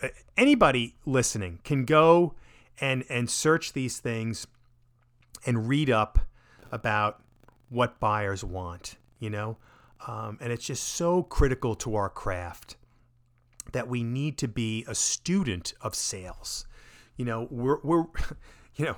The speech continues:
this selling is being disrupted, guys. I don't, I don't know. Um, there's no other way to put it. The, the, the, the profession of sales is being disrupted. And there is this,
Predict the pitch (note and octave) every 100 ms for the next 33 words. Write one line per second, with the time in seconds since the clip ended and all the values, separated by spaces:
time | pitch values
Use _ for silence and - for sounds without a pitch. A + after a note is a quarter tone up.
0 | - B2 B3+ B3 - _ - - - A3+
1 | D4 D#4 B3 E3 C#3+ - C3+ C3 B2 -
2 | G2 - F2+ F#2+ F2 F2+ D3 F3 C3+ D#3+
3 | C#3+ C#3 C3+ C3+ - - - _ - A#2+
4 | A2+ G#2+ G#2+ G#2+ G#2 - C3 B2 A2+ A2+
5 | C#3 G3+ A#3 G3+ C#3 C3 B2+ - G2+ F#2
6 | - _ _ _ _ _ - D3 B2+ C3+
7 | B2 A2+ B2+ B2 A#2+ - A#2+ A#2+ B2 A#2+
8 | A#2+ C3+ - E3+ F#3 - A3+ E3 C3 -
9 | C3 A2+ G#2+ G2 - A#2 F#2 A2+ G#2 G#2
10 | G2 - F2+ - F#2+ - _ _ _ _
11 | _ _ - A#2+ A#2+ A#2 A#2 A2+ - _
12 | _ C#3+ C#3 C3+ C3+ C3 - B2+ A#2+ -